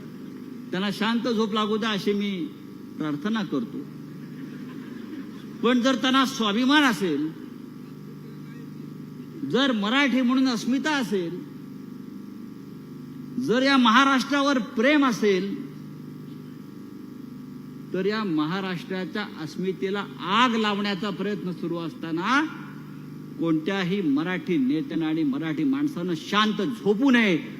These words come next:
अशा प्रकारचं वातावरण. जो आज शांतपणे झोपला तो महाराष्ट्राचा दुश्मन आहे. महाराष्ट्राला आग लावण्याचा प्रयत्न सुरू आहे, महाराष्ट्राच्या अस्मितेला चूड लावण्याचा प्रयत्न आहे.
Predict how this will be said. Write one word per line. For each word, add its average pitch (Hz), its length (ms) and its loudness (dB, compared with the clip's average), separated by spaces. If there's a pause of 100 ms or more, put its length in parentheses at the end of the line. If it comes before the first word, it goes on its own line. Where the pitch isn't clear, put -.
(100)
अशा 160 200 -2
प्रकारचं 135 460 -2
वातावरण. - 2250 -6
जो 247 100 6
आज 294 220 8
शांतपणे 277 680 4
झोपला 233 380 2
तो 269 140 -2
महाराष्ट्राचा 240 680 2
दुश्मन 165 400 2
आहे. 101 240 -8 (2000)
महाराष्ट्राला 294 680 8
आग 277 300 8
लावण्याचा 269 380 4
प्रयत्न 220 400 0
सुरू 202 220 0
आहे, 269 120 2
महाराष्ट्राच्या 226 640 0
अस्मितेला 226 440 -2
चूड 269 320 0
लावण्याचा 196 460 2
प्रयत्न 165 340 -2
आहे. 247 260 2